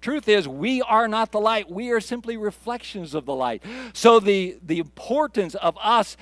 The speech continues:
having a relationship with him, the impor-, importance of us spending time with Jesus Christ is crucial, because I can't be the light. I am not the light.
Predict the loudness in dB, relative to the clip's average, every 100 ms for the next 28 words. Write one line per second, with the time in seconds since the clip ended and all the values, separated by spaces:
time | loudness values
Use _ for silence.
0 | -20 0 2 4 2 2 2 2 2 0
1 | -8 -6 -4 -4 -4 -4 -6 -8 -8 -6
2 | -6 -6 -8 -4 -4 0 -2 -4 -6 -4
3 | -4 -8 -10 -8 -8 -8 -10 -12 -12 -6
4 | -6 -6 -12 -10 -8 -6 -6 -4 -2 -4
5 | -6 -18 -4 0 0 0 -4 -4 -4 -2
6 | 0 0 -2 -6 -4 -2 -4 -4 -2 -2
7 | -2 -6